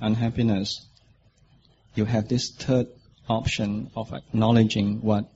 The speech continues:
is happening right now. And acknowledging doesn't mean you go zoom into your unhappy thoughts and unhappy feelings.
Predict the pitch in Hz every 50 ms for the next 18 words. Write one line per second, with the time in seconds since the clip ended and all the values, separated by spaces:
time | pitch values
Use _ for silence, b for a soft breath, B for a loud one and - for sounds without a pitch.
0 | - - 123 123 127 - - - 117 104 101 - 101 95 95 98 98 107 - -
1 | 107 101 104 - - - 107 101 92 90 85 - - _ _ _ _ _ _ _
2 | _ _ _ _ _ _ _ _ _ _ _ _ _ _ _ _ _ _ _ _
3 | _ _ _ _ _ _ _ _ _ _ - _ _ - 117 113 120 113 117 120
4 | 120 123 135 147 143 131 127 123 117 117 113 113 113 110 120 110 107 107 110 107
5 | 104 107 98 - 107 104 101 92 - - 120 135 143 131 117 110 107 - 117 110
6 | 101 101 98 95 92 95 - 101 101 98 104 104 101 - 107 98 - - 113 113
7 | 110 120 117 - 107 101 101 95 95 95 101 95 95 - - 98 98 95 101 -
8 | - - 104 104 110 120 139 151 147 - - -